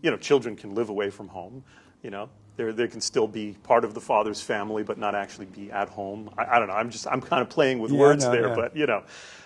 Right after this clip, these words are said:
Speaker 1: Um, yeah, I, I, have I returned to the Father? I, I, I'd,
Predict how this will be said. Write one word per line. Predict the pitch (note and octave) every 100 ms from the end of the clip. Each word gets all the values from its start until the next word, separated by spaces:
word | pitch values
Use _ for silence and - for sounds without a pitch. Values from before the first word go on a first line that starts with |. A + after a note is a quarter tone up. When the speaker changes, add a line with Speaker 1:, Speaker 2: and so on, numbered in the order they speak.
| -
Speaker 1:
Um, | C#3 B2 A#2+ A#2 A#2 A2 _ _ _ _ _ _ _ _
yeah, | - F3+
I, | G#2+ A2+ A2 A2
I, | A2 G#2+ G#2 _ _ _ _
have | - C#3+ C3
I |
returned | A#2+ A2 - A#2 G#2
to |
the | F#2+
Father? | - G2+ A2
I, | A#2+
I, | - D#3 C#3+ C#3+
I'd, | A2